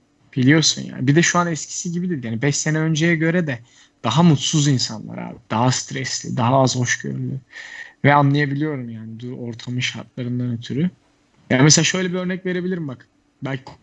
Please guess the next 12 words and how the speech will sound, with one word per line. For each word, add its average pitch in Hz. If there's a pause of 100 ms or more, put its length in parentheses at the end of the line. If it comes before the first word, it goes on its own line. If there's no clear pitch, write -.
(160)
konuşmamışsındır 135
seninkilerle. 131 (360)
Geçen 151
sene 175
kanka, 147 (420)
e, 135 (800)
iki -
yüz 202
lira 175
falan 180
ödüyordum 127
ben 117